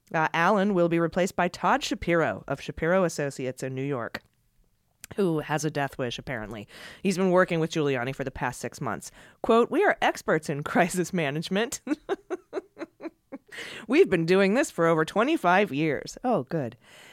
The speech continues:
And then, uh, Todd says, uh, "The mayor's going to be fine." The mayor. Shapiro told C N N Monday morning that he is, uh, at, that he plans to use the twentieth anniversary of nine eleven to remind people of the embattled fa-, former mayor's role in helping the city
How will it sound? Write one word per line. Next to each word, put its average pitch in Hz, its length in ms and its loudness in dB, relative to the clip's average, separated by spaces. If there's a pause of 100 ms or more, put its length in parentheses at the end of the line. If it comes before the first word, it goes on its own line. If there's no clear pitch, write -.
(120)
And 180 180 4
then, 185 220 4
uh, 156 220 4
Todd 147 420 2
says, 135 400 -4
uh, 131 100 -4
"The 160 140 -2
mayor's 233 400 2
going 151 320 -2
to 147 60 -6
be 131 180 -8
fine." 107 680 -10 (220)
The 123 80 -10
mayor. 110 540 -16 (380)
Shapiro 185 320 4
told 165 280 2
C 190 140 0
N 170 100 2
N 165 140 0
Monday 160 240 2
morning 160 500 2 (300)
that 165 240 0
he 185 260 2
is, 165 220 -2
uh, 151 320 -2
at, 202 300 4
that 185 100 2
he 226 80 2
plans 214 320 2
to 220 80 0
use 196 160 2
the 175 80 0
twentieth 185 320 0
anniversary 190 520 2
of 175 100 0
nine 175 200 2
eleven 190 500 2 (260)
to 220 120 2
remind 202 480 4
people 165 360 0
of 156 80 0
the 156 100 0
embattled 151 420 0
fa-, 147 300 -2
former 156 340 0
mayor's 135 360 -4
role 170 320 6
in 151 100 -2
helping 226 480 2
the 240 80 0
city 294 420 -4